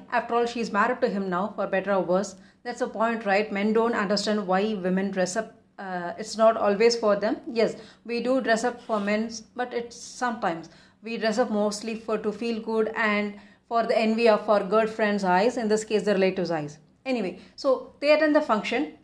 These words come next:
Everyone, well, almost everyone comments on her hair color. The husband can see that his wife is getting the return on every rupee she spent on coloring.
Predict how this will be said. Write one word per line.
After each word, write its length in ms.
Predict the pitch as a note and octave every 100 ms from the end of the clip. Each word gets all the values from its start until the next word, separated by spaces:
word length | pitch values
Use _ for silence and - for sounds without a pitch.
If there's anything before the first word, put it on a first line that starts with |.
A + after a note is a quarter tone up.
| _ _ _ _ _ _ -
Everyone, 760 | D4+ C4+ C#4+ B3 F#3 E3+ -
well, 200 | A3+ B3
almost 440 | B3 C4 C4 C#4 -
everyone 720 | A#3+ A#3+ A#3+ C#4 A#3 A#3+ A#3+
comments 380 | A3+ G#3 A3 G#3+
on 120 | G3
her 200 | F#3 E3+
hair 280 | F3+ G3+ G3
color. 220 | F#3+ D#3 D3+ - _ _ _
The 100 | A3+
husband 440 | G3+ A3 C4+ C4
can 200 | C4 A3+ G#3+
see 320 | - A#3 A#3 G#3+
that 380 | A3+ G#3+ - -
his 180 | G#3+ A3
wife 300 | F#3+ G#3+ A3
is 120 | B3+ G#3
getting 340 | G#3+ G#3+ A3+
the 80 | G#3
return 300 | G#3 A3 A3
on 220 | A3+ G#3+
every 380 | - A#3 A#3 A#3+
rupee 280 | G#3+ A#3+ C4
she 160 | C4+
spent 260 | B3 G#3+ A3
on 180 | G3+ F#3+
coloring. 420 | G3 F3 D#3